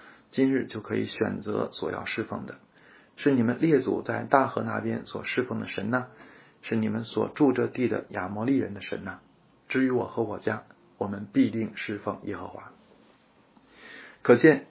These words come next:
信仰不应该是被迫的，而应当是甘心的。同时，信仰也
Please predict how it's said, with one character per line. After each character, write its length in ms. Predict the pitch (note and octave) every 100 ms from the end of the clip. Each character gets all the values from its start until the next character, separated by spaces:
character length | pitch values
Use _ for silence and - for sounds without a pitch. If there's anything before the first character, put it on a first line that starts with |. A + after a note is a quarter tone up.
| -
信 320 | - E3+ D3
仰 240 | A#2 G2 A2+
不 80 | A#2+
应 140 | A#2
该 180 | A#2 A2+
是 200 | - A2+
被 220 | - A2+
迫 240 | - - -
的， 180 | - - _ _ -
而 200 | A2 G#2
应 180 | A2+ A2+
当 180 | A2 G#2+
是 120 | A2+
甘 220 | A2 A2+
心 220 | A2+ B2+
的。 140 | A#2+ - - - - - -
同 180 | A2+ B2+
时， 260 | A#2+ A2
信 260 | - - C3
仰 220 | G#2+ G#2+
也 200 | G2 G2+